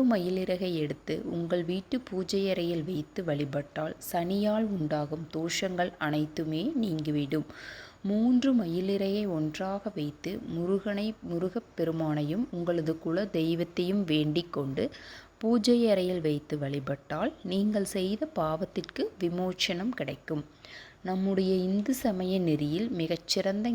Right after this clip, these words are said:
ஞான மூர்த்திகளான இரு தெய்வங்களை முருகனும்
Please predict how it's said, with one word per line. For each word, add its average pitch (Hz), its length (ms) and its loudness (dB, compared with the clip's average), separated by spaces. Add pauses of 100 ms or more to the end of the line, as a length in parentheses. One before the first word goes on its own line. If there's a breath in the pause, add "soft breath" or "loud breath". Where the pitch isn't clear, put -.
(120)
ஞான 170 420 2
மூர்த்திகளான 165 800 -2 (640 loud breath)
இரு 190 220 6
தெய்வங்களை 170 720 2 (260)
முருகனும் 185 640 0